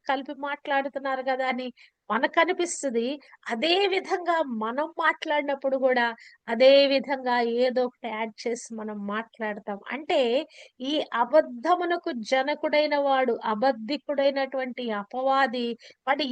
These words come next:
ఏం చేస్తాడంటే మన మాటల్లో కూడా మనం తప్పిపోయినట్లుగా, తొట్టిల్లినట్లుగా వాడు మనని ఏదో ఒక విధంగా ఒక శోధనలో పడేయాలని ప్రయత్నిస్తాడు. నిజంగా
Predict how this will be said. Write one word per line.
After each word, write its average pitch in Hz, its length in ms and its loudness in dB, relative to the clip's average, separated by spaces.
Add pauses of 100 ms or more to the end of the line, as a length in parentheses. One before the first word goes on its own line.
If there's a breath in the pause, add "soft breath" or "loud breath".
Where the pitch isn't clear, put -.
ఏం 294 220 6
చేస్తాడంటే 277 880 -2 (480 loud breath)
మన 302 160 2 (220)
మాటల్లో 381 680 2
కూడా 370 300 2
మనం 311 240 -2 (120)
తప్పిపోయినట్లుగా, 311 1080 -2 (200)
తొట్టిల్లినట్లుగా 302 1000 0 (400 loud breath)
వాడు 311 200 8
మనని 302 440 2 (400 loud breath)
ఏదో 349 420 10
ఒక 359 140 8
విధంగా 302 380 0
ఒక 302 120 -2
శోధనలో 285 760 0 (100)
పడేయాలని 247 800 -4 (160)
ప్రయత్నిస్తాడు. 254 920 -4
నిజంగా 262 420 0